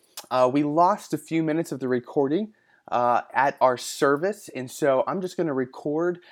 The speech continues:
that beginning part of the sermon for you now from my office, and then you'll hear it, uh, jump over to the live recording from the service. So let me pray for us. I hope this message blesses you,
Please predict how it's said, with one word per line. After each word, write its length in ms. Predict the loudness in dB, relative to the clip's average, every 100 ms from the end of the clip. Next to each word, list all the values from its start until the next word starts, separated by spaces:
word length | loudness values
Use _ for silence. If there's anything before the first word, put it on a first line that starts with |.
| -4
that 200 | 0 0
beginning 440 | 0 -2 -2 0 -2
part 260 | -2 -2
of 60 | -2
the 80 | -4
sermon 360 | -4 -4 -4
for 200 | -4 -2
you 180 | 0 -2
now 380 | -2 -2 0 0
from 240 | 0 -2
my 240 | -2 -6 -10 -2
office, 580 | 0 0 -2 -8 -8 -8
and 160 | -2
then 200 | -2 0
you'll 240 | 0 0 -2
hear 400 | -6 -4 0 0
it, 180 | -2 -8 -20 -20 -10
uh, 400 | -2 2 4 2 -2
jump 300 | -4 -2 0
over 280 | 0 0 -2
to 280 | -4 -4 -4
the 160 | -4
live 400 | -4 -2 -2 -4
recording 580 | -8 -6 -4 -4 -4 -12 -16 _ _
from 480 | _ 0 2 -2 -8 _ -12
the 100 | -8
service. 480 | -4 -4 -4 -10
So 300 | -4 2 2 0 -16 -10
let 80 | -4
me 80 | -2
pray 300 | 0 0 0
for 260 | 0 0 0
us. 180 | -2
I 80 | -6
hope 320 | -4 -4 -4
this 220 | -4 -8 -8
message 400 | -6 -6 -6 -2
blesses 360 | -2 -2 -6
you, 280 | -4 -4